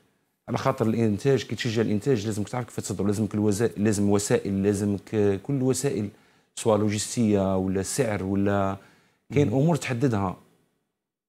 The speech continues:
Speaker 1: كاين السعر، باش تكون منافس في الأسواق الخارجية لازمك شروط،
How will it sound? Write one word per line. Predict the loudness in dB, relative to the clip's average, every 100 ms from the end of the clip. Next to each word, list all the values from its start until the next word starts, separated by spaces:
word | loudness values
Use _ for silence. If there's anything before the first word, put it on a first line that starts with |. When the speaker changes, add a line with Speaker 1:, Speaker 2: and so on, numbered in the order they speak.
| -4
Speaker 1:
كاين | -2
السعر، | 0 0 0 0
باش | -2 -2
تكون | 0 2 2
منافس | 2 2 -2 -6
في | -10
الأسواق | -6 -4 -4
الخارجية | -4 -2 0 0 0 0
لازمك | 0 -2 -6
شروط، | -2 0 0